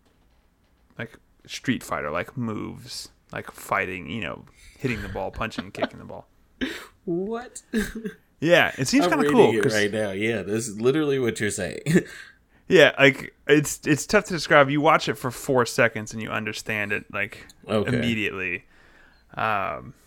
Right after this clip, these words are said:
Speaker 1: but it seems kinda cool. Like, I don't love fighting games, typically. Um, but the, they're, like,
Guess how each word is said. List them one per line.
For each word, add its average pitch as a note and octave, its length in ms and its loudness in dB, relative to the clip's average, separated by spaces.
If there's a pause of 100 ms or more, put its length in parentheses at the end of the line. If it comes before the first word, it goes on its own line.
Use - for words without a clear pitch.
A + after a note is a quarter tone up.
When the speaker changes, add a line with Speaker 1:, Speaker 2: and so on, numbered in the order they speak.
(460)
Speaker 1:
but D3+ 200 4
it C#3+ 80 0
seems B3 200 2
kinda F3+ 160 0
cool. C3+ 160 0
Like, A#2+ 200 2
I D#3 100 0
don't A3+ 200 -4 (360)
love C3 680 8 (380)
fighting C3+ 400 4
games, F#2+ 580 -6 (440)
typically. G#2 640 -6 (880)
Um, G2 640 -2 (180)
but B2 440 0 (480)
the, A2+ 540 0 (240)
they're, B2+ 180 4
like, A#2 320 -2